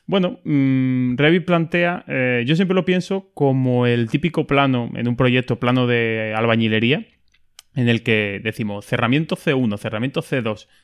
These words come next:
eh, tabiquería T uno, tabiquería T dos. Pues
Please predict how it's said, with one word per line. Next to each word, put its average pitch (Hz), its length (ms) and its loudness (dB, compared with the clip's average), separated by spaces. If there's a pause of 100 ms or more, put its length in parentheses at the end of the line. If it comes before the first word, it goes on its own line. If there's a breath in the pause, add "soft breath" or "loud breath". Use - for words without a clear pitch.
(180)
eh, 107 400 -4
tabiquería 117 600 0
T 135 140 2
uno, 113 300 -2 (160)
tabiquería 117 580 -2
T 135 100 4
dos. 113 320 -6 (380)
Pues 117 340 2